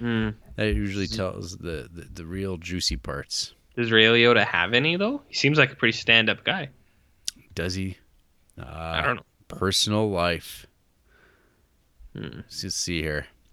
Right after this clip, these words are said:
Speaker 2: Uh, divorced. That's fine. Uh, he talks about horseback riding. Uh, oh,
Speaker 1: Nice.
Speaker 2: there you go. February nineteenth,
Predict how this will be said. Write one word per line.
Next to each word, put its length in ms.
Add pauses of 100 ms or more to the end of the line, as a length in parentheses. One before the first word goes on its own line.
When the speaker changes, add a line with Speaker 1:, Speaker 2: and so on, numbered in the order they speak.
(840)
Speaker 2:
Uh, 640 (140)
divorced. 760
That's 220
fine. 380 (640)
Uh, 1000
he 120
talks 240
about 180
horseback 640
riding. 500 (1120)
Uh, 140
oh, 120
Speaker 1:
Nice. 100
Speaker 2:
there 180
you 220
go. 420 (160)
February 600
nineteenth, 720